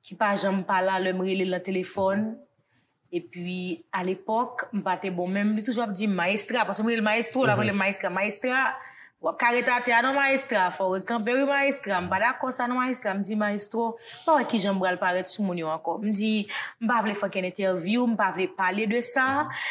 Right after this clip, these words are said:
Speaker 2: Mhm.
Speaker 1: mais me tellement gagné des bagages en dedans que m'envie de dire, c'est
Speaker 2: Mhm.
Speaker 1: chanter pour me ta chanter de ça.
Speaker 2: Mhm.
Speaker 1: Et puis, il dit, eh bien, Annie, on chante. Et puis, il me dit, qui ça, me fait? Il dit, mais,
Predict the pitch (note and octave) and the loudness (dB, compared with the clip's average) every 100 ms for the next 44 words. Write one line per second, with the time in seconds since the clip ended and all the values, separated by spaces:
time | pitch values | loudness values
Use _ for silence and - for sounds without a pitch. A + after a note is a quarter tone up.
0 | - - F#3 G3 G#3 G#3+ - G#3+ - C#4+ | -8 -4 0 2 2 2 0 0 0 2
1 | A#3+ G3+ G3 G3 F#3 F3+ F3+ F3+ G3+ F#3+ | 2 2 0 0 0 0 0 2 2 2
2 | F#3+ F#3+ E3 E3 - G#3 C#4+ E4 - - | 0 0 -2 -4 0 2 4 2 -2 -2
3 | - G3 G#3 G#3+ G3 E3 D#3+ - E3 F#3+ | 0 -2 -2 -4 -4 -4 -4 -6 -6 -4
4 | E3+ - - F#2 G2+ - _ - - - | -4 -6 -8 -8 -10 -16 _ -12 -12 -12
5 | - G3 G3+ G3 D#3 F#3 F#3 F3 F#3 - | -8 -4 -2 -2 -2 -2 -2 -4 -6 0
6 | B3+ C#4 A#3 B3+ B3+ D#4+ D4+ F#4+ G4+ F#3 | 2 4 4 4 2 0 0 0 2 0
7 | C#3+ - - - - G#3+ A#3 A#3 A3+ A3+ | -2 -10 -18 -16 -8 -2 0 0 2 0
8 | G3+ A3 G#3+ D4+ B3 G#3+ G#3+ G#3 A3 G#3 | 2 0 0 0 0 0 0 0 -2 2
9 | A#3+ A#3+ A#3+ | 2 4 0